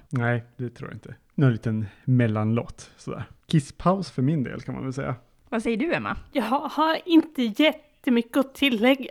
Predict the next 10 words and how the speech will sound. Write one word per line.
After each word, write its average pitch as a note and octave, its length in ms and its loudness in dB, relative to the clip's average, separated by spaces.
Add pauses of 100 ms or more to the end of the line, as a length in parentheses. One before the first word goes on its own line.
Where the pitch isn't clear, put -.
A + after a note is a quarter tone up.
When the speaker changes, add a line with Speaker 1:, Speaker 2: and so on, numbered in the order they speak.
Speaker 3:
för - 200 0
jag C4 120 4
reagerar D#4+ 460 2
på C4 240 -6
när A3+ 260 -2
du, B3 200 0
Johannes, A3+ 540 -6
sa A#3 300 6
att, - 600 -2
eh, A3 360 2